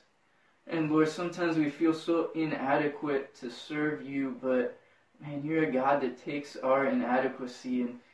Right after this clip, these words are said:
and does amazing things to your glory. We thank you that you allow us to be a part of what you're doing.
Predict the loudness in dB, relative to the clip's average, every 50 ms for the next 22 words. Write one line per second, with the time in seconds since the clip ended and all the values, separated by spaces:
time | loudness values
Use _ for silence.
0 | _ -10 -8 -6 -2 4 6 6 6 6 4 0 0 0 0 0 -2 -2 -2 0
1 | 0 0 -2 -2 -2 -2 0 0 -2 -6 -8 -8 -8 -6 -4 -4 -6 -6 -10 -14
2 | -18 -20 -20 -20 -20 -20 _ _ _ _ _ _ _ _ _ _ _ _ _ _
3 | -4 -2 -2 -2 -2 -2 0 0 0 0 -2 -4 0 0 0 0 2 2 2 2
4 | 2 0 -6 -16 _ _ _ _ -14 -8 -2 2 4 4 4 2 0 0 0 0
5 | 0 2 4 6 6 8 8 6 4 2 -4 -8 -8 -6 -4 -2 0 0 0 -2
6 | -2 2 4 4 4 4 2 -2 -6 -8 -6 -6 -4 -4 -4 -4 -6 -8 -8 -10
7 | -14 -16 -18 -20 -20 -20